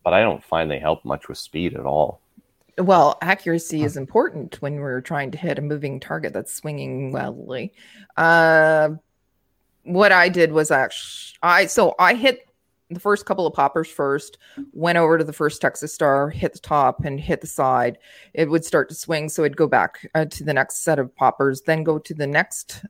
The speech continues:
Speaker 2: Texas Star while it was swinging, hit a couple, and then I'd go back to the other Texas Star and try and get that.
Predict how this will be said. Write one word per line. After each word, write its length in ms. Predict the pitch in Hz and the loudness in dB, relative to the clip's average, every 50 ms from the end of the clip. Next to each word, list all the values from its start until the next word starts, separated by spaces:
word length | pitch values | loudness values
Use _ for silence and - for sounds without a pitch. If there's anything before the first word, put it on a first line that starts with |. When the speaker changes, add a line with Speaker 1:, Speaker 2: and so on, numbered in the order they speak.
| _ _ | _ _
Speaker 2:
Texas 380 | - - - - - 135 - - | -4 -2 -2 -4 -6 -8 -8 -2
Star 260 | - 117 117 117 127 | 0 2 2 2 2
while 220 | 139 143 139 147 | 2 0 0 2
it 120 | 165 165 - | 0 0 0
was 160 | 143 139 - | -4 -6 -6
swinging, 520 | - 135 135 127 127 131 131 135 139 151 - _ - - | -6 -6 -6 -4 -4 -6 -6 -6 -6 -8 -10 _ -16 -12
hit 260 | 143 156 147 - - _ _ - | -6 -6 -6 -6 -6 _ _ -16
a 60 | 139 | -4
couple, 340 | - 123 123 - 127 123 120 | -2 -2 -2 0 -2 -2 -2
and 100 | 131 135 | -2 -2
then 80 | 139 | -2
I'd 160 | 139 135 139 | -2 -4 -4
go 140 | - - 143 | -4 -6 -4
back 320 | 139 - 120 123 98 - - | -2 -2 -2 -2 -2 -6 -10
to 320 | - 156 151 151 147 151 - - - - - - - - - _ _ | -10 -8 -6 -6 -8 -8 -10 -14 -20 -20 -20 -20 -20 -20 -20 _ _
the 140 | - 180 185 | 2 4 6
other 160 | 208 214 196 | 6 6 6
Texas 400 | 190 190 - - - - 147 - | 4 4 2 2 0 -4 -10 -10
Star 360 | - - 143 117 85 98 127 | -4 0 2 4 4 4 2
and 100 | 139 151 | 0 -2
try 220 | 156 - 156 139 135 | -4 -6 -6 -4 -4
and 120 | 139 143 139 | -4 -2 -2
get 180 | 131 - - | -2 -2 0
that. 460 | 160 147 156 151 135 127 110 - - | 0 2 4 4 4 4 2 2 0